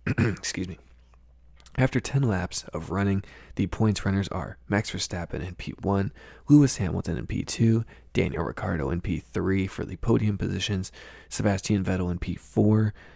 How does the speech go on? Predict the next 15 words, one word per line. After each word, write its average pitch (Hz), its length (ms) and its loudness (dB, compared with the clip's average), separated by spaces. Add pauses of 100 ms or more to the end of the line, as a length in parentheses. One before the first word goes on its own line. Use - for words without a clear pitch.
(100)
Valtteri 131 320 2
Bottas 90 480 -2
in 80 120 -6
P 85 140 -8
five, - 580 -4 (240)
Kimi 104 200 4
Räikkönen 82 340 -2
in 57 100 -6
P - 180 -8
six, - 600 -4 (280)
Carlos 131 420 0
Sainz 110 300 2
in - 140 -6
P - 160 -8
seven, 143 520 2